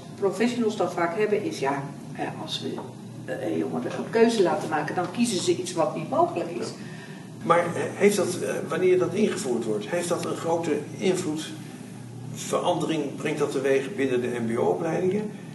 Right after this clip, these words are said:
Speaker 2: Binnen, eh, nou, in ieder geval sowieso binnen het denken, denk ik, hè? Ten aanzien van het denken. Maar, ehm, eh, ook in de benadering van die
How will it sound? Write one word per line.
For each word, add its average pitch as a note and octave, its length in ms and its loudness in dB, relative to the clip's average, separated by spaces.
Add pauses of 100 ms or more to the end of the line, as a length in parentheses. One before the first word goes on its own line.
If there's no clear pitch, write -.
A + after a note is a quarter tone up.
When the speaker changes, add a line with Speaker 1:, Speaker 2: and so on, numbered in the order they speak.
(240)
Speaker 2:
Binnen, B2 320 0
eh, - 60 -6 (360)
nou, A#2+ 220 -2
in D3 80 -2
ieder D#3+ 80 2
geval C3 260 2
sowieso A#2 280 2
binnen A#2 280 2
het G#2 120 0
denken, E3 340 0
denk F#2+ 180 2
ik, A2+ 180 -2
hè? F#3+ 120 2 (220)
Ten C3+ 120 -2
aanzien B2+ 200 0
van A2+ 120 0
het G#2+ 100 2
denken. C#3 420 2 (440)
Maar, E3+ 200 2
ehm, D3+ 440 0 (640)
eh, - 60 -6 (300)
ook F#3 220 4
in F3+ 160 -2
de D#3+ 80 -2
benadering F3 640 0
van D#3+ 160 -2
die C#3+ 380 -4